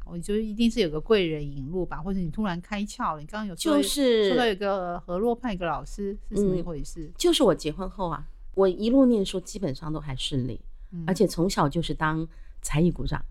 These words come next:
Speaker 2: 嗯。
Speaker 1: 啊，小学中的，呃，教室后面的布置海报啦，然后高中就是学校校刊编辑啦，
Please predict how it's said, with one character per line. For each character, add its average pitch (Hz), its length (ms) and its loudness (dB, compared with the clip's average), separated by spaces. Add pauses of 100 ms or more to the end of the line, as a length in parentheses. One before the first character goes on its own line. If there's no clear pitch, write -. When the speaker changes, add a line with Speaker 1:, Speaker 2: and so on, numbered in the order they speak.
Speaker 2:
嗯。 160 360 -4
Speaker 1:
啊， 151 180 2
小 147 180 2
学 160 140 4
中 180 160 4
的， 165 100 2 (480)
呃， 180 300 -6 (260)
教 214 160 2
室 220 140 0
后 208 120 2
面 202 160 4
的 180 120 4
布 202 160 0
置 190 120 0
海 175 200 -2
报 180 220 0
啦， 170 340 2 (340)
然 185 160 -4
后 202 260 4
高 208 200 2
中 214 180 4
就 208 120 4
是 185 380 2 (260)
学 185 120 -4
校 202 180 2
校 196 160 2
刊 202 200 -2
编 196 180 4
辑 160 220 0
啦， 190 340 0